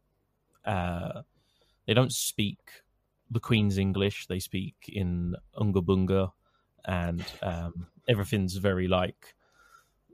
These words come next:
three word sentences, like, "This is good, me like that." And you, uh, it, it's weird.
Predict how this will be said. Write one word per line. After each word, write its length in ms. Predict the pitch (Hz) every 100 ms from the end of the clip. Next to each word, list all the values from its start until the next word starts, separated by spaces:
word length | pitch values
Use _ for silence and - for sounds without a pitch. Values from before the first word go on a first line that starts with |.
| _ -
three 320 | - 120 104
word 260 | 98 95 -
sentences, 840 | 104 95 - 101 - 95 92 -
like, 180 | 87 85 -
"This 200 | - 104
is 140 | 101 87
good, 280 | - 98 - - _ _ -
me 260 | 113 110
like 240 | 90 90 -
that." 240 | 95 87 - _ _ _ _ _ _ -
And 520 | - 95 92 90 90 - _ -
you, 720 | 104 104 101 95 95 92 95
uh, 80 | 92 - _ _ _ _ _ _ _ _ _ _ _ _ _ _
it, 220 | 151 160 -
it's 480 | - - 151 - -
weird. 520 | 127 131 143 147 147